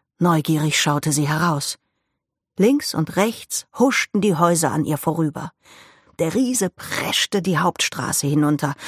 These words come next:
Er rannte so schnell, dass sein schwarzer Umhang hinter ihm aufwallte wie die Flügel eines Riesenvogels. Jeder seiner Schritte war so lang wie ein Tennisplatz.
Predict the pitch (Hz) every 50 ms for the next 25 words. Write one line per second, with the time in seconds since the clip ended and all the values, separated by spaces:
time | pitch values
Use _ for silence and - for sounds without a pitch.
0 | - - - 190 175 175 226 262 269 - 175 160 160 214 208 359 - - - -
1 | 196 214 220 185 147 - - - 175 - - - 151 151 156 165 - - 190 202
2 | 233 - 196 160 - - 233 240 220 190 175 175 185 - 220 233 233 - 190 -
3 | 151 165 - - - 233 254 - - 185 190 180 190 196 196 - 202 175 175 226
4 | 220 220 196 - - - 220 247 262 226 202 190 - - 170 180 175 160 156 147
5 | 170 226 240 220 165 135 147 139 - - - 135 131 - - 120 110 - - -
6 | - _ - - - _ _ _ _ _ _ _ _ _ _ _ _ - - 170
7 | 185 190 185 180 175 175 156 160 147 147 156 - - - 190 - - 175 170 170
8 | - - 151 147 139 143 147 147 143 143 147 151 156 156 160 156 160 143 151 160
9 | 165 - 139 151 - - - - 151 147 - - - - - - - 139 135 -
10 | - - -